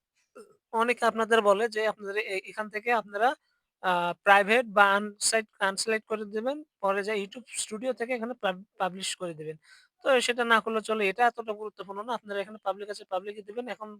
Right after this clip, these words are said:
মেইন কারণ হচ্ছে লোকেশন। হ্যাঁ, লোকেশন। আপনার ভিডিওটা আপনি কোন লোকেশনে বেশি সাজেস্ট করতে চান? আপনার ভিডিওটা যদি বাংলা রিলেটেড হয় তাহলে অবশ্যই বাংলাদেশ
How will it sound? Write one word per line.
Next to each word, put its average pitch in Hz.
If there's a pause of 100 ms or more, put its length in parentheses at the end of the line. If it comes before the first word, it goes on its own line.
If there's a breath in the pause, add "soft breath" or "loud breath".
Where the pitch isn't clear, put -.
(140)
মেইন 202
কারণ 208
হচ্ছে 220
লোকেশন। 180 (420 loud breath)
হ্যাঁ, 180
লোকেশন। 196
আপনার 202
ভিডিওটা 214
আপনি 214
কোন 254
লোকেশনে 220
বেশি 208
সাজেস্ট 190
করতে 175
চান? 156 (520 soft breath)
আপনার 185
ভিডিওটা 196
যদি 202
বাংলা 196
রিলেটেড 190
হয় 190
তাহলে 190
অবশ্যই 190
বাংলাদেশ 196